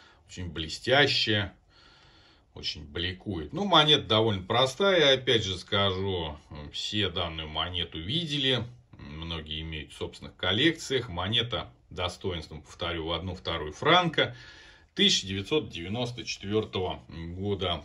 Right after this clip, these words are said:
выпуска. А, с изображением, к слову, дельфина на реверсе.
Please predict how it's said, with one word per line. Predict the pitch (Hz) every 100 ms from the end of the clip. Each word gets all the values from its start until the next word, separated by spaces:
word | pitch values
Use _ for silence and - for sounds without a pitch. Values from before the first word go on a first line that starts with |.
| -
выпуска. | - 82 90 110 110 76 - - - - - - - - - - _ _ _
А, | - 80 78
с | -
изображением, | 101 104 120 117 147 180 160 143 117 98
к | -
слову, | - 123 117 107 92 -
дельфина | - 85 95 117 113 - 147 117 87 71 - _ - - - - 73 78
на | 80 76 69 - _ _ -
реверсе. | - - 117 139 135 123 - 120 107